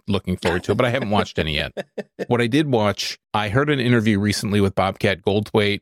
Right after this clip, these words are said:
Speaker 1: and he talked about a movie that he had directed around in the two thousands, like, earlier two thousands, called Windy City Heat. And I don't know if you've heard of Windy City Heat, but it's available for
Speaker 2: I haven't, but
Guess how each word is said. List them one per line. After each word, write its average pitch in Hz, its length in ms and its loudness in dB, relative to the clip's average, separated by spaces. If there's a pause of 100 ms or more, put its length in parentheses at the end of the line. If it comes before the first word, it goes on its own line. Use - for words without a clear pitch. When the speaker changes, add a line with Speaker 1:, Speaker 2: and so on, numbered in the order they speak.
(140)
Speaker 1:
and 101 400 0
he 113 160 2
talked 113 260 0
about 107 180 2
a 98 40 2
movie 104 360 4
that 95 200 0
he 110 140 2
had 101 160 0
directed 95 760 0 (580)
around 113 380 2
in 127 100 2
the 110 80 4
two 104 180 0
thousands, 92 540 -2
like, 92 220 0
earlier 98 360 2
two 98 200 -2
thousands, 95 560 -2 (360)
called 104 240 0
Windy 117 360 4
City 110 320 0
Heat. - 380 -4 (400)
And 98 120 2
I 98 40 0
don't 98 120 -2
know 101 120 2
if - 120 -4
you've 92 140 -2
heard 123 200 2
of 101 100 0
Windy 101 260 2
City 98 260 0
Heat, 92 300 -2 (120)
but 101 120 0
it's 104 160 -2
available 110 340 2
for 101 180 0 (300)
Speaker 2:
I 120 80 -2
haven't, 127 600 -2
but 123 160 0